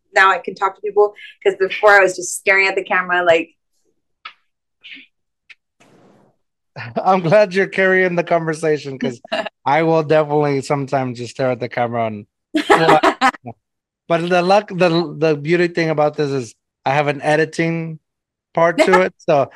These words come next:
Speaker 2: nobody gets to see when I mess up. <laughs>
Speaker 1: It's perfect all the time.
Speaker 2: Right.
Speaker 1: <laughs>
Speaker 2: I, I do, I have the real, the small little connection that I have to, to performing on stage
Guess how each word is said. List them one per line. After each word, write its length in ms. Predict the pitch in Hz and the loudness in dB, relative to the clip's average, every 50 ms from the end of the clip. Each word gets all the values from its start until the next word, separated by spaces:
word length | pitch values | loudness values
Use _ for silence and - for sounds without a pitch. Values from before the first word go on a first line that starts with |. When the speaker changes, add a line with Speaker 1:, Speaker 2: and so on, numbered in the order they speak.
| - - - | -16 -8 -2
Speaker 2:
nobody 320 | 151 147 143 147 156 151 | 0 0 2 2 2 0
gets 240 | 135 135 147 135 - - | 2 0 -2 -2 -4 -8
to 60 | - 127 | -12 -10
see 220 | - - 143 135 | -6 -2 -2 0
when 180 | 131 131 123 120 | 0 0 0 -2
I 80 | 120 117 | -2 -4
mess 280 | 117 117 110 - - | -4 -6 -6 -8 -8
up. 240 | 113 104 104 _ - - _ _ _ _ _ _ _ _ - - _ | -10 -10 -10 _ -10 -12 _ _ _ _ _ _ _ _ -20 -12 _
<laughs> 80 | - - - | -6 -4 0
Speaker 1:
It's 1300 | - 240 - - 277 - - 277 - - - - - _ _ - - - - - - _ _ _ 403 392 381 | 0 0 2 2 0 0 2 0 -2 0 -2 -4 -6 _ _ -20 -18 -18 -18 -18 -20 _ _ _ -16 -14 -10
perfect 200 | 359 370 359 - | -10 -10 -8 -8
all 120 | - 453 | -8 -8
the 120 | - 523 - - | -8 -8 -8 -6
time. 640 | 427 359 359 359 359 349 339 330 320 311 330 - | -4 -4 -4 -4 -4 -4 -6 -8 -8 -4 0 2
Speaker 2:
Right. 460 | 147 143 - - - - 302 277 262 - _ _ | 4 4 2 2 0 0 -2 -2 -2 -2 _ _
Speaker 1:
<laughs> 200 | _ - - - | _ -16 -6 -2
Speaker 2:
I, 360 | 170 170 175 175 170 170 - - | 0 2 2 2 0 -2 -4 -2
I 160 | 160 170 175 170 | 0 0 0 2
do, 400 | 165 185 196 196 202 202 196 196 | 2 2 4 4 4 4 2 2
I 160 | 160 160 160 | 0 0 -2
have 500 | 131 147 165 165 170 165 160 143 131 120 - _ _ _ _ - | -2 0 0 2 2 2 0 -2 -6 -14 -20 _ _ _ _ 0
the 80 | 165 | 2
real, 380 | 160 165 170 170 165 160 - _ _ _ _ _ _ _ _ _ _ _ _ - | 2 2 2 0 -2 -6 -10 _ _ _ _ _ _ _ _ _ _ _ _ -2
the 360 | 160 160 151 147 156 147 135 | 0 2 2 2 -2 -6 -8
small 540 | - - - 175 175 180 175 175 165 156 151 | -10 -6 -2 0 2 4 4 4 4 4 4
little 180 | 151 156 151 151 | 4 4 4 2
connection 600 | 147 - 147 147 147 143 127 - - - 135 131 | 2 0 -2 0 0 -2 -2 -4 -6 -6 -4 -4
that 120 | 131 131 | -2 -4
I 60 | 131 131 | -4 -4
have 260 | 117 123 131 123 - | -2 -4 -4 -6 -6
to, 420 | - - 135 127 123 120 117 113 - _ _ _ _ _ _ _ _ _ _ _ _ _ _ _ _ _ _ _ - | -8 -10 -8 -8 -6 -8 -10 -12 -16 _ _ _ _ _ _ _ _ _ _ _ _ _ _ _ _ _ _ _ -10
to 160 | - 139 - _ - - _ | -10 -10 -10 _ -16 -14 _
performing 520 | - 143 - - 147 156 151 151 151 143 139 | -6 -6 -4 -2 0 0 0 2 0 0 -2
on 140 | 135 131 | -2 -4
stage 420 | 120 - - 135 123 123 117 110 | -4 -4 -4 -4 -2 -4 -6 -10